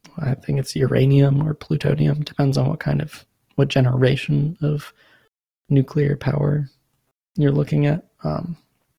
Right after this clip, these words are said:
so that's breaking apart atoms and harvesting the energy as heat and creating a steam generator. I mean, it's really rudimentary,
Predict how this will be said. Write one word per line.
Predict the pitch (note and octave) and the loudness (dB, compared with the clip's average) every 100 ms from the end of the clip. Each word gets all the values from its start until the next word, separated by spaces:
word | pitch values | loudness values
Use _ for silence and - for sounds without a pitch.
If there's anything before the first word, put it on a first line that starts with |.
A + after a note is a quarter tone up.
| _ _ _ _ _ _ _ _ _ _ _ _ _ _ _ _ _ _ _ _ | _ _ _ _ _ _ _ _ _ _ _ _ _ _ _ _ _ _ _ _
so | - C#3 | -2 0
that's | C3+ - | 0 0
breaking | G#3 G#3 G3 E3 | 2 2 4 2
apart | - C3+ | 4 2
atoms | - C3 C3+ C3+ C3+ - - | 4 4 6 4 0 -6 -4
and | C3+ | 0
harvesting | A#2+ B2 C3+ - B2+ | 4 4 4 0 2
the | B2 | 4
energy | A#2+ A#2+ B2 B2+ - | 4 4 2 0 -2
as | B2+ C3 - | -2 -2 -2
heat | C3 B2+ - _ _ _ _ _ _ _ _ _ _ _ - | -2 -2 -4 _ _ _ _ _ _ _ _ _ _ _ -8
and | C3 | 0
creating | - B2+ A#2+ B2 | 6 6 6 2
a | |
steam | - - B2+ B2+ B2+ C3 - _ _ _ _ _ _ - | -2 -2 2 4 4 0 -6 _ _ _ _ _ _ -8
generator. | - B2 C#3+ D3 D#3+ | -2 -2 -2 -4 -2
I | E3 | 2
mean, | D3 | 4
it's | D#3 | 4
really | A3+ G#3 | 6 8
rudimentary, | C3 B2+ C3+ B2+ C#3 D3+ | 8 6 4 4 4 2